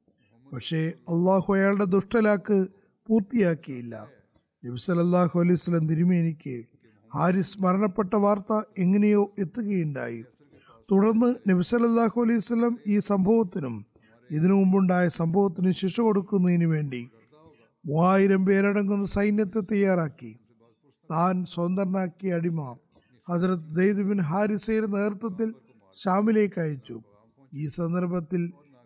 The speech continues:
നബിയുടെ സൈന്യത്തിൻ്റെ ഭരണാധിപന്മാരെ നിയമിക്കുന്നത് സംബന്ധിച്ച പരാമർശവുമുണ്ട്. നബി സല്ലല്ലാഹു അലൈഹി വസല്ലം ഹസ്രത്ത് സെയ്ദ് ബിൻ ഹാരിസയെ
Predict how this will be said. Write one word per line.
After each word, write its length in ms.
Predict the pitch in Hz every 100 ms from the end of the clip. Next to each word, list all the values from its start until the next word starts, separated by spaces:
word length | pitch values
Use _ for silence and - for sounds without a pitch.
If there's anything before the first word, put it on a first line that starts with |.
| 147
നബിയുടെ 400 | 147 185 185 180
സൈന്യത്തിൻ്റെ 680 | - 180 190 196 196 190 190
ഭരണാധിപന്മാരെ 920 | 180 185 208 196 208 202 202 208 208
നിയമിക്കുന്നത് 640 | 190 208 220 220 240 220
സംബന്ധിച്ച 640 | 214 202 190 180 170 - 151 120 - _ _ _ _ 170
പരാമർശവുമുണ്ട്. 880 | 170 190 180 139 175 156 147 131 120 117 _ _ _ _ _ -
നബി 100 | 120
സല്ലല്ലാഹു 600 | - 170 170 170 175 170
അലൈഹി 160 | 170 190
വസല്ലം 480 | - 185 185 180 180 _ _ _ -
ഹസ്രത്ത് 340 | 185 185 196 165
സെയ്ദ് 340 | 185 208 196
ബിൻ 200 | 208 208
ഹാരിസയെ 720 | 165 208 208 196 220 208 208